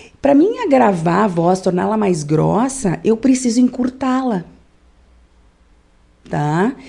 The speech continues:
E deixar um pouquinho mais, ãh, gordinha, porque toda vez que eu encurto ela,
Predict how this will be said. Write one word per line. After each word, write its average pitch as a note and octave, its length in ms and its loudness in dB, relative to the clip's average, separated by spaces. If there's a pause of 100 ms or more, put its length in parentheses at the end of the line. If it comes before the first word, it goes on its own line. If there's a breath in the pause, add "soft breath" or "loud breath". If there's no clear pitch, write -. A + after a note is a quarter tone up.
(140 loud breath)
E A#3+ 80 0
deixar C#4 280 0
um C#4 60 0
pouquinho A4+ 600 -4
mais, G4+ 400 -2 (340)
ãh, - 240 -2
gordinha, A#3 560 2
porque - 160 -8
toda F4 160 0
vez D4+ 160 0
que - 80 0
eu A3+ 60 4
encurto G3+ 760 2
ela, F#3 560 0